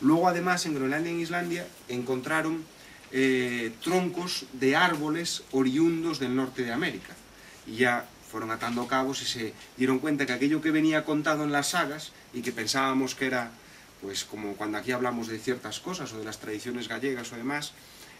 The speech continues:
que hay cosas que faltaría por demostrar, pues en ese momento pudieron demostrar que efectivamente los vikingos habían llegado a Norteamérica. Entonces la documentación, yo diría casi que angustiosa,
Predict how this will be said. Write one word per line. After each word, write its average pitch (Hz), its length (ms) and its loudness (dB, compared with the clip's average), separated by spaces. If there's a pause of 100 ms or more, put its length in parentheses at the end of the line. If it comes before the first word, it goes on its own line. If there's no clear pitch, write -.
(140)
que 107 360 -2 (140)
hay 117 220 -2
cosas 123 360 -6
que 117 260 -4 (280)
faltaría 123 480 0
por 123 160 -8
demostrar, 127 480 -4 (340)
pues 110 140 -4
en 127 80 6
ese 139 140 4
momento 151 280 2
pudieron 143 400 6
demostrar 147 560 -2 (460)
que - 80 -10
efectivamente 113 600 -2
los 95 120 -12
vikingos 113 420 -8
habían 120 240 -6
llegado 107 220 -8
a - 20 -10
Norteamérica. 98 480 -12 (540)
Entonces 151 180 2
la 156 140 6
documentación, 147 680 0 (1900)
yo 139 140 4
diría 160 260 4
casi 160 300 0
que 156 80 -2
angustiosa, 127 640 -2